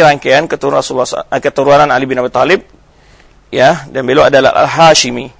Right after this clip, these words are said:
Nah, beliau dari, eh, cucu dari, apa namanya, Abdul Muttalib. Abdul Muttalib adalah anak dari Hashim. Ya. Kemudian kunyah beliau adalah Abul Hasan.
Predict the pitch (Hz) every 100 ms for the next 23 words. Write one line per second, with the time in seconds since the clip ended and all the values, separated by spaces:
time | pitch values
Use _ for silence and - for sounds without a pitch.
0 | _ _ _ _ _ _ _ _ _ -
1 | 127 127 135 147 123 131 165 - _ _
2 | _ _ _ _ _ 139 127 123 135 123
3 | 120 120 - - - 127 185 143 123 117
4 | - _ - 143 143 139 131 - 139 127
5 | 120 127 123 - _ - 147 - 143 165
6 | 147 127 143 151 113 123 117 127 - -
7 | - _ _ _ _ _ _ _ _ _
8 | _ _ - 131 - 143 _ _ _ _
9 | _ _ _ _ _ _ _ _ _ _
10 | _ - 139 185 226 185 226 - _ _
11 | _ _ - 165 175 180 165 185 202 170
12 | 160 139 160 147 - 131 143 -